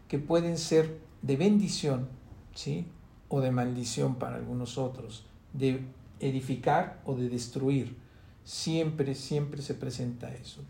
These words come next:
Puedes edificar siempre y cuando tus decisiones que están definiendo tu vida sean adecuadas dentro de. Por eso,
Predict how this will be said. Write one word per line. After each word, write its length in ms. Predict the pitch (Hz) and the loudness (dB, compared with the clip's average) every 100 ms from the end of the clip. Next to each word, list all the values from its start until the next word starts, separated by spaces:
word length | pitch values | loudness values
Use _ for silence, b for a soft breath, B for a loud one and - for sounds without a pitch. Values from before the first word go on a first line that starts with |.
| - | -2
Puedes 300 | 165 180 196 | 2 4 4
edificar 760 | 185 - 160 180 180 202 202 B B B | 2 0 -2 4 6 6 0 B B B
siempre 260 | 170 170 | -4 0
y 20 | |
cuando 240 | 165 175 170 | 2 2 2
tus 160 | 170 | -2
decisiones 880 | 151 139 135 - 165 151 135 123 - - B B B B | -4 -4 -4 0 4 4 2 -4 -12 -18 B B B B
que 100 | - | -6
están 260 | 135 156 170 | 0 2 2
definiendo 500 | 175 175 156 156 156 | 2 2 2 2 2
tu 100 | 143 | 0
vida 260 | 143 147 151 | 0 0 0
sean 380 | - 156 151 - - - - | 0 -2 -2 -8 -16 -20 -6
adecuadas 720 | 147 139 143 151 143 139 135 | 0 0 4 4 4 4 0
dentro 380 | 135 127 131 127 | 0 0 -2 -2
de. 200 | 120 117 - - - - | -2 -6 -10 -18 -20 -6
Por 160 | 143 151 | 0 2
eso, 440 | 156 - 185 208 | 2 2 0 -2